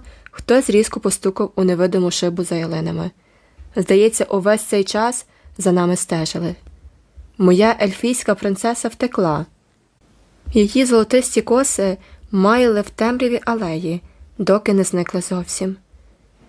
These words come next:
«Вигадливе дитя», — мовила Ребекка Д'Ю, коли я розповіла їй про свою пригоду.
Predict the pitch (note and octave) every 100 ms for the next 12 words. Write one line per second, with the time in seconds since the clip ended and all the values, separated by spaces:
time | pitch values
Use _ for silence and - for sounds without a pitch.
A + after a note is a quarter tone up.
0 | _ _ - G3 F#3+ F#3+ F#3+ F#3 F3+ F#3+
1 | F#3 - F3 F#3 - G3 F3+ F3 F#3 F#3
2 | F#3 F3+ F#3+ G3+ A3+ A#3+ - - - -
3 | G3 G#3 G#3 G#3+ G#3+ - G3 G3 G3 G3
4 | G#3 B3 - F#3 - F3+ F3 F#3 F3+ F3
5 | F3 F3+